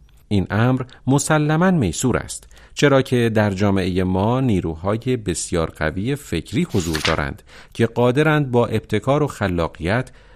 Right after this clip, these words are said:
و با کنار گذاشتن روحیهٔ تقلید از غرب و شرق و انفعال در برابر فکر و صنعت و تبلیغات آنها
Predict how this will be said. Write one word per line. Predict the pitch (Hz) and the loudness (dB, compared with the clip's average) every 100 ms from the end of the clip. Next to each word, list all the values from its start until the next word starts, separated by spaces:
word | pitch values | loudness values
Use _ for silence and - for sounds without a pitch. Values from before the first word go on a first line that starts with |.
| - | 0
و | 101 | 4
با | 104 | 4
کنار | - 117 120 117 | 4 4 4 2
گذاشتن | 123 127 123 - 160 | 2 2 0 -2 -2
روحیهٔ | 156 120 113 - 135 143 | 0 0 -4 -4 -4 -4
تقلید | 143 113 - 113 131 | -4 -6 -4 -4 -2
از | 92 - | -2 -2
غرب | 90 82 80 | 0 0 -2
و | |
شرق | 76 78 101 139 - - - - 90 | -6 -4 -2 -4 -6 -20 -20 -10 0
و | 107 | 0
انفعال | 117 117 - 113 143 156 151 | 2 2 2 0 2 2 2
در | 123 110 101 | 2 2 2
برابر | 98 98 92 117 131 | 2 4 2 0 -2
فکر | - 135 139 - 117 | -4 -4 -4 -4 -2
و | 117 | -2
صنعت | - 98 82 - 110 | -2 -2 -2 -2 -2
و | 123 | -4
تبلیغات | - 87 90 80 85 85 | -2 -2 -2 -2 -2 -2
آنها | 92 107 101 160 | -2 -2 0 0